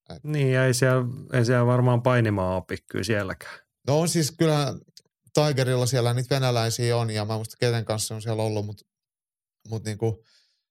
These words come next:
Speaker 1: mm, se,
Speaker 2: Mut
Speaker 1: että se
Speaker 2: lähtökohtaisesti siellä myllytetään niinku kehässä pystyssä sit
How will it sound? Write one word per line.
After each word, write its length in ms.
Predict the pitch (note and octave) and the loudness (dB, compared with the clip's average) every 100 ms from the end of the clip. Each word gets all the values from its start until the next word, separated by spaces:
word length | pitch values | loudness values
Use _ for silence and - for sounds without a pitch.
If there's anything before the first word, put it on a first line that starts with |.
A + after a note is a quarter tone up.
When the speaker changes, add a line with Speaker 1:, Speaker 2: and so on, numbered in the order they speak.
| _ _ _ _ _ | _ _ _ _ _
Speaker 1:
mm, 180 | A2+ G#2 - - _ _ _ _ B2+ | -12 -12 -16 -20 _ _ _ _ -2
se, 140 | E3+ | 2
Speaker 2:
Mut 180 | E3+ D3 | 4 6
Speaker 1:
että 140 | C#3 C3+ | 6 4
se 60 | |
Speaker 2:
lähtökohtaisesti 580 | B2 A#2 A2 A#2 - A#2+ | 4 2 2 0 0 -2
siellä 280 | - B2+ A2+ | 2 2 4
myllytetään 760 | A#2 A2+ G2+ F#2 G2 F#2+ F2+ | 4 2 0 -2 -6 -4 -8
niinku 220 | - - G#2+ | -8 -8 0
kehässä 460 | A#2+ A#2 A2+ - | 2 2 0 -2
pystyssä 560 | - A2 - - - - | -2 -2 -4 -6 -6 -8
sit 160 | - | -12